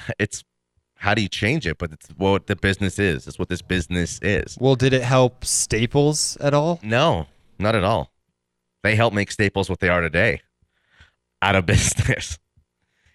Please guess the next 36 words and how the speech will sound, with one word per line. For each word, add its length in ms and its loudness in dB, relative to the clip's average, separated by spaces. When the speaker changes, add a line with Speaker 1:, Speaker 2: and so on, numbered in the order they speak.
Speaker 1:
I, 100 0
you 140 4
know, 140 4
it 60 0
does, 180 4
<laughs> 520 -4
I 140 4
don't 140 2
know. 140 2
Sports 360 0
Authority, 340 2
man, 480 0
you 160 2
know. 300 0
Think 140 2
about 220 0
it. 100 -10
I 160 2
Speaker 2:
I 60 0
wonder 240 6
if 120 2
anyone's 280 6
ever 160 4
done 140 4
a 40 -2
case 300 0
study 340 0
on 160 -6
that. 300 -12
Speaker 1:
I'm 200 4
sure 240 2
they 140 2
have. 220 2
Speaker 2:
The 80 2
naming 320 0
rights 640 -2